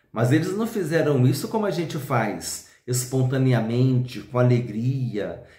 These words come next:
em verdadeira entrega, reconhecendo Jesus, né, mar-, o maravilhoso Jesus, não. Eles, é, é como que quem fez com que eles se prostrassem ali,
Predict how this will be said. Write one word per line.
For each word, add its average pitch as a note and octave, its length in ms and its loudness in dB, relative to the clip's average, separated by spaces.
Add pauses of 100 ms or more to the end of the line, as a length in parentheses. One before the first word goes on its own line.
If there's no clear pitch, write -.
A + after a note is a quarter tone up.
em B2 160 4
verdadeira B2 600 4
entrega, G#2+ 1120 -2 (400)
reconhecendo C3 1040 2
Jesus, A#2 600 0
né, B2+ 140 2
mar-, A2+ 200 2
o G2 40 -4
maravilhoso A#2+ 800 2
Jesus, B2 540 0
não. B2+ 500 2 (300)
Eles, E3+ 640 0 (260)
é, D3 280 2
é D3 40 6
como E3 340 2
que D#3+ 680 -4 (280)
quem E3+ 220 2
fez E3+ 360 2
com F#3 180 -4
que D#3+ 100 -4
eles D3+ 400 -2 (100)
se - 260 -2
prostrassem B2+ 1080 2
ali, B2 640 0